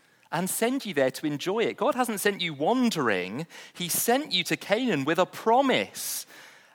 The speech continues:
And yet, Abraham has turned it into a negative view of God. "He, he caused me to wander." And then he says to Sarah, "This is how you can show your love for me."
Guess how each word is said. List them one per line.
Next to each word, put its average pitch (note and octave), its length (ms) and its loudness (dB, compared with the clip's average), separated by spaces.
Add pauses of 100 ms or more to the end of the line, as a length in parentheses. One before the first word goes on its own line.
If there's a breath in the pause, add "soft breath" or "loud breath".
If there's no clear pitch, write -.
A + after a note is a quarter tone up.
(100)
And D3+ 180 -2
yet, E3+ 300 0 (340)
Abraham D3+ 600 0 (140)
has D3 180 -4
turned D3 320 -2
it - 80 -2
into A#2+ 240 -6
a - 20 -4
negative B2+ 680 -4
view A2 260 -6
of G2 100 -8
God. F#2+ 360 -4 (120)
"He, C3+ 160 -8
he B2+ 160 -10
caused C#3+ 420 -6
me B2+ 120 -6
to B2+ 160 -8
wander." A#2 800 -4 (760)
And C3 140 -4
then F3 100 -4
he F3 100 -6
says C#3+ 280 -6
to - 100 -10
Sarah, G2+ 640 -2 (540 loud breath)
"This F3+ 260 -6
is F#3 120 -10
how G#2+ 180 -6
you A2 180 -8
can A2+ 220 -10
show A#2 260 -8
your A2+ 500 -8
love A#2+ 480 -8
for - 300 -10
me." E2+ 440 -12